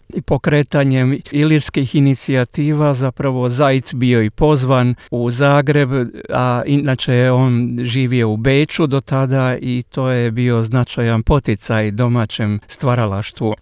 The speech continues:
Koliko je poznata među glazbenicima, među vašim kolegama u Australiji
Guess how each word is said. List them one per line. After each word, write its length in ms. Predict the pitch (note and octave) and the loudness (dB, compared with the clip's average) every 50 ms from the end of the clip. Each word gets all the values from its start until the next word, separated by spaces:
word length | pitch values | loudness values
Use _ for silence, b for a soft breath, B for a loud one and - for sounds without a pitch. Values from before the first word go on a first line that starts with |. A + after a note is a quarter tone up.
| b b b b b | b b b b b
Koliko 580 | b - C#3+ C#3+ F3 F#3+ - - - F#3 E3+ E3+ - _ | b -4 -4 -4 -4 -4 -6 -6 -4 -4 -4 -4 -6 _
je 220 | - C#3 C#3+ C3+ C3 | -4 -2 -2 -2 -4
poznata 1040 | - _ - F3 F3 F3+ D#3+ D3 E3 D3 C#3 C#3 _ - C#3+ C3 B2+ B2 B2 B2+ - | -6 _ -2 0 0 0 0 0 -2 -2 -2 -4 _ -4 -2 -2 0 0 0 0 0
među 640 | C#3 C3+ C3+ C3 A#2 B2+ C#3 C3+ B2+ B2+ B2+ B2 B2 B2+ B2 B2 C3+ D3 D#3 | 0 -2 -2 -2 -2 -4 -4 -2 -2 -2 -4 -4 -6 -8 -10 -12 -12 -10 -6
glazbenicima, 880 | C3+ C#3 D3 D#3+ D#3 D3+ D3 E3+ D3 B2+ A#2 G#2+ - - C3 B2 B2 A#2+ | -4 -2 0 0 -2 -2 0 0 2 2 0 -2 -4 -4 -2 -2 0 0
među 300 | A#2+ A#2+ B2 A#2+ A#2 C3+ | 0 -2 -2 -2 -4 -4
vašim 400 | B2+ B2 D3 D3+ - - C#3+ B2 | -4 -2 -2 -4 -4 -4 -4 -4
kolegama 640 | A#2+ - B2+ A#2+ A#2+ C3 C#3 C#3+ D3 D#3 D3 C3+ B2+ A#2 | -4 -4 -4 -2 -2 -2 -2 -2 -2 -2 0 0 -2 -4
u 180 | A#2 C3 B2+ | -4 -4 -6
Australiji 840 | B2+ C3 B2 - - - C#3 D3+ D#3+ D#3+ D#3 C#3+ C#3+ C#3 C3 C3 B2 | -6 -6 -6 -8 -8 -6 -4 -2 0 0 0 0 0 0 0 -2 -2